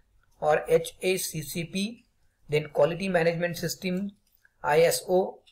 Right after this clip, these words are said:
नाइन थाउजेंड वन, food safety management system, that is एफ़एसएमएस, आईएसओ ट्वेंटी टू थाउजेंड, laboratory management system, that is आईएसओ वन सेवन ज़ीरो टू फ़ाइव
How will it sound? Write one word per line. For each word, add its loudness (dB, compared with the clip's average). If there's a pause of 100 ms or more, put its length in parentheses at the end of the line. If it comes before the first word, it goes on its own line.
नाइन 0
थाउजेंड 2
वन, 0 (600)
food -2
safety 2
management 0
system, -4
that -2
is -8 (120)
एफ़एसएमएस, 2 (420)
आईएसओ 2
ट्वेंटी 2
टू -4
थाउजेंड, 4 (580)
laboratory 6
management 2
system, -6 (160)
that -2
is -4 (120)
आईएसओ 2
वन 4
सेवन 4
ज़ीरो 0
टू -6
फ़ाइव 2